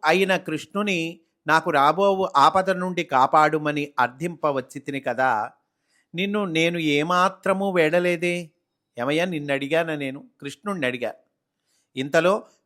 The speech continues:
పిలువని పేరంటముగా నీ అంత నీవే స్వయముగా కల్పించుకొని పుట్టబోవు నా బాలుని రక్షింపగలనని బీరములు పలికితివి. ఆ జగన్నాథునే మరలా వేడుకొనకుండా నీ మాటలు విశ్వసించి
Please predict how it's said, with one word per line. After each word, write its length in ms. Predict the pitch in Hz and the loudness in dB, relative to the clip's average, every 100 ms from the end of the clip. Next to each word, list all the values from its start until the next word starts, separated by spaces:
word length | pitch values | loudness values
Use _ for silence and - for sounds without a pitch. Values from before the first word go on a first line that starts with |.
| - | -2
పిలువని 340 | 175 226 220 | 4 4 4
పేరంటముగా 920 | 220 208 208 196 202 196 196 196 196 185 | 4 4 2 2 0 2 4 4 4 -2
నీ 260 | 170 185 | -4 -2
అంత 200 | 190 185 | -2 0
నీవే 520 | 208 175 165 185 208 190 | -2 0 -4 0 2 0
స్వయముగా 600 | - 151 165 185 185 175 | -2 0 0 2 2 2
కల్పించుకొని 920 | - 147 165 180 175 185 180 202 - _ _ _ _ _ 185 | 2 -2 0 -8 -6 -2 -2 -2 -8 _ _ _ _ _ -6
పుట్టబోవు 520 | 185 214 214 208 202 | 4 6 6 6 4
నా 280 | 190 185 185 | 4 4 6
బాలుని 500 | 180 180 196 190 185 | 6 6 4 0 0
రక్షింపగలనని 1200 | 160 156 - 214 214 196 196 185 175 170 170 175 | 0 0 -2 -6 -4 0 2 2 0 -2 -2 -6
బీరములు 640 | 151 143 196 220 185 160 | -6 -2 2 4 2 -2
పలికితివి. 600 | 160 190 147 160 139 127 - _ _ _ _ _ _ _ - | -2 -4 -4 -10 -12 -16 -20 _ _ _ _ _ _ _ 4
ఆ 120 | 151 | 4
జగన్నాథునే 1040 | 127 127 147 180 202 208 202 208 208 202 - _ _ 143 | 4 0 0 0 2 2 2 0 -2 -2 -10 _ _ -8
మరలా 480 | 143 147 170 202 | 0 2 4 4
వేడుకొనకుండా 1080 | 208 208 202 214 202 202 202 208 185 160 180 _ _ _ | 4 4 2 0 -2 -4 0 4 6 4 -2 _ _ _
నీ 140 | 151 147 | -6 -2
మాటలు 420 | 131 147 175 175 | 0 0 0 -4
విశ్వసించి 840 | 156 143 170 185 160 175 143 143 | -8 -6 -8 -8 -10 -6 -6 -6